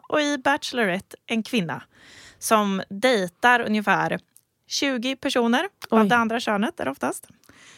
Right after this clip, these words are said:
Speaker 1: Och, eh, då så, eh, i Sverige tycker man det är lite för tråkigt att vara här. Så då tar man en exotisk plats, som till exempel Kreta har det
Speaker 2: Mm.
Speaker 1: varit nu ett tag. Så skickar man ner, eh, The Bachelor och, eh, tjugo tjejer då i den versionen.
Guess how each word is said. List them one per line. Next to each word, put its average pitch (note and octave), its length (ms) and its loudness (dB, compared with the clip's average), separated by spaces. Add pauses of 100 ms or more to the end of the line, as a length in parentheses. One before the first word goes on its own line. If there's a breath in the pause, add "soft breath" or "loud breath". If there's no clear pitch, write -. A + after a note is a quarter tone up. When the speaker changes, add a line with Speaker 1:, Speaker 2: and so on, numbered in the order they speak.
(260 soft breath)
Speaker 1:
Och, - 500 0
eh, F#3+ 760 2
då A#3+ 340 0
så, A3 440 0
eh, G3 360 2
i G#3+ 40 -4
Sverige B3 520 2
tycker A#3 260 -6
man G#3+ 120 2
det G#3+ 60 2
är - 20 -2
lite G#3 180 -2
för G3 100 -10
tråkigt G3 340 -6
att F3 40 -6
vara F#3+ 80 0
här. C#4+ 300 2 (300)
Så - 220 0
då G#3+ 480 2 (160)
tar G3 180 2
man F#3+ 200 2
en F3+ 240 -2
exotisk G3 520 -4
plats, - 540 -2
som A3+ 220 0
till G#3 120 -4
exempel G3 460 -2
Kreta G3+ 420 -2
har C#4 100 2 (200)
det G3+ 60 -2
Speaker 2:
Mm. F#3 160 4
Speaker 1:
varit A#3 200 4
nu A3 140 0
ett A3 60 -6
tag. G#3+ 260 2 (640 loud breath)
Så A#3 200 2
skickar C4 280 -2
man C4 160 2
ner, C#4+ 300 2
eh, B3 440 -4
The A3+ 60 0
Bachelor A#3+ 680 2
och, - 460 -4
eh, G3 200 0
tjugo G3+ 380 0
tjejer G#3 380 0
då G#3+ 220 0
i G#3+ 60 -4
den G3 200 -2
versionen. G3 540 0